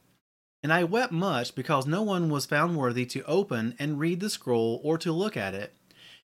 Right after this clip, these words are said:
And one of the elders said to me, "Do not weep. See, the Lion of the tribe of Yehuda, the Root of David,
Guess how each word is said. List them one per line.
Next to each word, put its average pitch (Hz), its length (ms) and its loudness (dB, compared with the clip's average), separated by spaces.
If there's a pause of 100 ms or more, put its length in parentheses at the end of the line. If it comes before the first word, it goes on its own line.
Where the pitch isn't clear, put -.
(160)
And 147 140 0
one 240 120 2
of 254 100 -2
the 233 160 -2
elders 160 320 2
said 175 240 0
to 156 100 -4
me, 95 280 -4 (520)
"Do 190 120 2
not 247 240 0
weep. 127 360 0 (460)
See, 160 440 2
the 127 180 -6
Lion 208 420 2
of 165 160 -2
the 175 80 0
tribe 151 400 2
of 131 140 -4
Yehuda, 120 640 0
the 127 100 -2
Root 170 320 4
of 151 140 -6
David, 127 560 -2